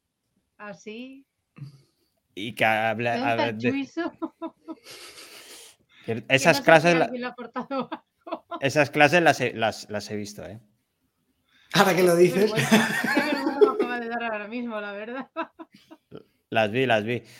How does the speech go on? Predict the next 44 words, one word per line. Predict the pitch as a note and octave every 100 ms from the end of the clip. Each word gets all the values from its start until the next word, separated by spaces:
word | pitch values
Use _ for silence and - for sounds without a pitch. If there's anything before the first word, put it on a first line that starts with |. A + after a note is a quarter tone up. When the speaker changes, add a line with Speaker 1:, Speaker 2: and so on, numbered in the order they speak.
| - - _
Speaker 2:
Pero | C#3+ D3+
no | D3+ D3
sé | F#3+
si |
podríamos | F#3+ F3+ E3+ D#3+
dar | D3 D3
algún | C#3 C#3 C#3+
ejemplo, | C3 C#3+ C3 C3+ C3
no | C3
sé | B2+ B2+
si | C#3+
os | B2
viene | C#3 C3+
a |
la | C3 B2
cabeza, | B2 B2 A#2+
por | A#2
ejemplo, | G#2+ B2+ A2
no | A#2
sé, | - F#2+
se | A2
me | G#2
ocurre | A#2+ A#2
un | B2+ B2+ B2+ B2+ B2+
panel | A#2+ A#2 A#2
de | A#2
control | A#2+ A2 A#2 A2
de | G#2+
enlaces | G#2 C3+ D3+ C#3 C3
o | G#2+
un | B2+ B2+
keyword | C3 A#2 A2
tracker, | B2 C3 A#2 G#2
por | G#2
ejemplo, | - C3+ C3+ A#2
con | G#2
un | G#2+
Google | G#2+ G#2 G#2
Sheet | G#2 A#2
Speaker 1:
Vale. | G#2+
Speaker 2:
y | A2
automatizar | A2 A2+ A2 G#2+ - A2+ G2+
ciertos | A#2+ G#2 A2+ -
chequeos. | - G2+ G#2+ C#3 C3 C3